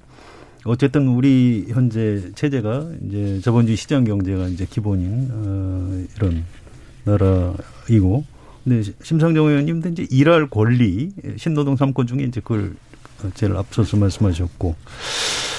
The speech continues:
근데 이제 이게 사람들이 갖고 있는 평균적인 감각은 그런 것 같아요. 어떤 그 뭐 자영업이 됐든 어디 회사를 다니는 노동자가 됐든 뭐 일-, 일자리를 만들어야 된다.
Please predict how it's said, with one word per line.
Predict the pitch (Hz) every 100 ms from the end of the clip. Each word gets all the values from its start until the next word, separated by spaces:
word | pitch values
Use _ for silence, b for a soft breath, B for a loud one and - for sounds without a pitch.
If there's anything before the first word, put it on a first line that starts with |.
| B B B B -
근데 | 165 160
이제 | 143
이게 | 147
사람들이 | 131 175 185 170
갖고 | 139 139 160
있는 | 156 156
평균적인 | 226 214 190 185
감각은 | 131 131 156 170
그런 | 156 175
것 | 156
같아요. | 113 - 101 101 110
어떤 | 107 110 107 107
그 | 107
뭐 | 104 98 98 95 95 95 95
자영업이 | 117 120 117 110
됐든 | 101 - 110 104 98 -
어디 | 101 95 95
회사를 | 95 123 110 104
다니는 | 95 92 92 104 123 113
노동자가 | 101 101 101 98 92
됐든 | 90 - 98 85 98 92
뭐 | 90 90 87
일-, | - 160
일자리를 | 147 185 - 139 113 104 98 90 90 101 95 104
만들어야 | 123 101 98 101 95
된다. | 85 80 85